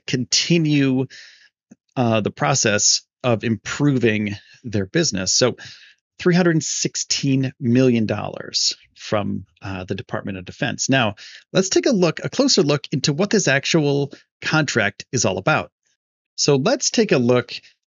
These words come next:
at what the contract actually stipulates SpaceX must do and how much money they're gonna make and pretty much what's gonna happen with this thing. So let's take a look. Space Exploration Technologies Corporation of Hawthorne, California, that's SpaceX for short,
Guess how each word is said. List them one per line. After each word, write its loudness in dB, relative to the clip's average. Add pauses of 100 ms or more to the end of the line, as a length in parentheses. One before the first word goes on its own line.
at 0
what 2
the 2
contract 0 (260)
actually 2
stipulates 0
SpaceX -4
must -4
do -4
and -10
how -6
much -4
money 2
they're 0
gonna -2
make -2 (480)
and -4
pretty 2
much -2 (220)
what's 2
gonna 2
happen -2
with -6
this -4
thing. -6
So -6
let's -2
take 0
a 2
look. -6 (420)
Space 0
Exploration 2
Technologies 0
Corporation -2
of -4
Hawthorne, 0
California, -2
that's -2
SpaceX 0
for -2
short, -2